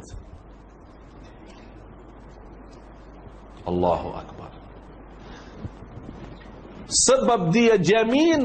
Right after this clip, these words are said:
masuk surga. Barang siapa yang baca Ayatul Kursi setiap lepas salat, jamin masuk surga menunggu dia mati. Berarti batas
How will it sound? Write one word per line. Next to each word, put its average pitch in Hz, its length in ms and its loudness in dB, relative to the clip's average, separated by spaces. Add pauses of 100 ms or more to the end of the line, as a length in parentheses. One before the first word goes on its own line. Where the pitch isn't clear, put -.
masuk 233 400 2
surga. 170 640 2
Barang 214 320 4
siapa 226 640 0
yang 180 320 0
baca 220 640 2
Ayatul 214 480 4
Kursi 202 480 -2
setiap 240 640 0
lepas 226 480 2
salat, 240 400 2 (800)
jamin 269 960 4
masuk 240 640 0
surga 208 880 2 (160)
menunggu 190 720 4
dia 214 240 4
mati. 131 480 -2 (3500)
Berarti 160 400 4
batas 180 400 2